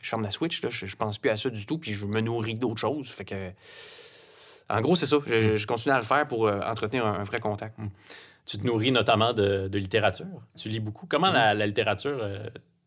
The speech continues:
Speaker 2: s'est mise à, à prendre cette place-là qu'elle occupe dans ta vie ? Parce que ça étonne beaucoup. Moi, ça m'apparaît logique que quelqu'un dont la job, c'est d'écrire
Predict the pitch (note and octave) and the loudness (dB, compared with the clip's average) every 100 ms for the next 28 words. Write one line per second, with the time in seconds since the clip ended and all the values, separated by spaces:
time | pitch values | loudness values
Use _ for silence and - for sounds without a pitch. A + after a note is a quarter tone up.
0 | _ - A2 G#2 A#2+ A#2+ - G#2 F#2+ A#2+ | _ -10 -4 -4 -2 0 2 0 -2 -4
1 | A#2 A2+ A2 A2 - - G#2+ G2+ G2 A#2+ | -4 -4 0 -2 0 -4 -2 -2 -4 -8
2 | G#2 G2+ G2+ F#2+ B2+ A2 - G2 F#2+ - | -6 -4 -4 -6 -6 -6 -4 -6 -6 -14
3 | - _ _ _ - A2+ G2+ C3+ C3+ A#2 | -20 _ _ _ 0 2 4 2 0 -4
4 | A2 G#2 C3 D#3 D#3 F#3 D3 A2+ A#2+ B2 | -6 -6 -6 -4 0 4 4 6 6 6
5 | A#2+ A2 D#3 D#3 G#2 A#2+ G2+ B2+ C3 - | 6 4 0 0 0 0 0 0 -2 -6
6 | A#2 A2 A2 G2+ G2 F#2+ A#2 A#2 A2+ - | -2 0 2 0 -2 0 2 0 -4 -6
7 | G2+ A2 G#2 A#2 B2+ C3 | -2 -2 -2 -2 0 -2